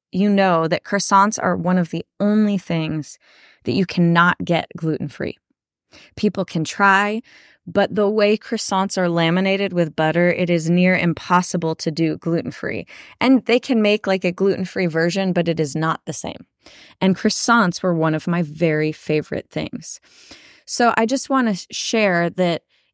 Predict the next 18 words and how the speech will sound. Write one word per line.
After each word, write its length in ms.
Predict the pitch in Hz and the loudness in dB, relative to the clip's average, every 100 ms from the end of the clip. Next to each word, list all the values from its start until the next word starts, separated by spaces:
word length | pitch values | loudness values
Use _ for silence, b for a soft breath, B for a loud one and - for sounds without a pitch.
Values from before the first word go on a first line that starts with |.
| - | -2
even 380 | 262 262 294 240 | 0 2 2 2
before 720 | 208 - 208 202 220 233 - | 0 -2 -2 0 2 0 0
I 140 | 185 | 0
knew 220 | 185 185 196 | 0 0 -2
for 220 | - 180 | -2 -4
sure 300 | - 185 185 | -2 -2 0
that 160 | 175 | 2
I 120 | 160 156 | 2 2
had 200 | 147 139 | 0 0
been 220 | 156 190 | 0 0
healed, 500 | - 202 214 247 - - | -2 -2 -2 -2 0 2
I 160 | 226 | 2
was 220 | 269 240 | 2 -2
telling 440 | - - 208 220 196 | -6 -6 -4 -4 -4
people, 460 | - 165 165 160 | -6 -6 -4 -4
you 180 | 165 175 | -2 0
know, 200 | 185 180 - | 2 0 0
"Even 420 | 233 233 254 | -2 0 0